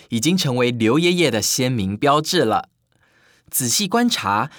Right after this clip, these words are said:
它有什么特色？怎么会这么讨人喜欢呢？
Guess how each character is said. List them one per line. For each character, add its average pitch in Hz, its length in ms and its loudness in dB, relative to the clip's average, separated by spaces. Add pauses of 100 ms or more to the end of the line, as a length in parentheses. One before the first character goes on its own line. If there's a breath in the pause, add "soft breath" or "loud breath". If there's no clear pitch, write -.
它 233 140 -4
有 226 120 2
什 - 180 -2
么 95 80 -4
特 190 240 -2
色？ 160 400 0 (300 soft breath)
怎 143 200 -2
么 143 120 2
会 196 320 0
这 233 160 -2
么 202 120 2
讨 - 220 -4
人 104 180 -2
喜 - 280 -4
欢 185 260 -2
呢？ 240 200 -2